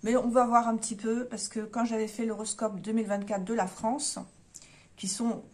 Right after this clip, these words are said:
avec des aspects mondiaux, eh bien moi, j'avais vu quand même une paix imposée, et j'avais dit qu'on allait avoir chaud, mais qu'on n'aurait pas de guerre. Bon, donc on va voir un petit peu, donc, euh, ce qui se, ce qui se dégage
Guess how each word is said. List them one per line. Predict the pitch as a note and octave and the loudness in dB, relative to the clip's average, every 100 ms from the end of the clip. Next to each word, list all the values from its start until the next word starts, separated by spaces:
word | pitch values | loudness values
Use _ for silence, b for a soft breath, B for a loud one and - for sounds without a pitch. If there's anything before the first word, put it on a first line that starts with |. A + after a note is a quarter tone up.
| - - | -20 -4
avec | G3+ G#3 | -2 0
des | G3 G3 | -2 -4
aspects | G3 G3 | -4 -4
mondiaux, | G3 G#3 G3+ B3+ - | -4 -4 -2 -4 -6
eh | - - - F#3+ | -14 -18 -12 -4
bien | A#3 | 2
moi, | A#3 C#4 | 4 4
j'avais | A#3+ A3 | 2 2
vu | A#3 C#4 | 0 -2
quand | G#3+ | 0
même | A#3+ | 2
une | A#3 G3+ | 2 2
paix | B3+ C4+ C4+ - | 2 0 0 0
imposée, | C4+ C4 B3+ A#3 G#3+ B3 D4+ B B B | 0 2 0 0 2 0 -2 B B B
et | A3 | -4
j'avais | G3+ B3+ B3 | 4 4 4
dit | A#3 B3+ | 2 0
qu'on | - A3 A3 | -2 0 4
allait | A#3+ C4 C4 | 4 6 6
avoir | G#3+ A3+ A3+ | 6 4 2
chaud, | - - D4+ F4+ - B B - | 0 0 0 -2 -12 B B 0
mais | A#3+ D4 | 2 4
qu'on | C4 | 4
n'aurait | B3 A#3 A3+ | 4 4 4
pas | C#4 C4 | 4 4
de | B3 | 4
guerre. | A3 G3 - - D#3 - - G3 | 2 2 0 -10 -16 -18 -12 -6
Bon, | F3+ - B B B B | -6 -8 B B B B
donc | G#3 G#3 | -8 -6
on | A#3+ | 0
va | C4+ C4 | 2 6
voir | B3+ A#3+ | 4 4
un | A3 | 0
petit | - | -4
peu, | A3+ A#3+ A#3 - - - - | -2 0 0 -4 -18 -20 -14
donc, | - F#3+ A3 G#3+ - | -10 -4 -2 -2 -4
euh, | A3 F#3+ F#3 F3 F3+ | -2 0 -2 -6 -6
ce | - | -6
qui | - A3+ | -4 -2
se, | - G#3 F#3 F3+ F3 E3+ F3 - B B B B - | -2 -2 -4 -2 -4 -6 -12 -16 B B B B -12
ce | D#3+ - | -8 -4
qui | A3+ | -4
se | G3 | -2
dégage | A3 G#3 G3+ G3 F#3+ | 0 4 4 4 0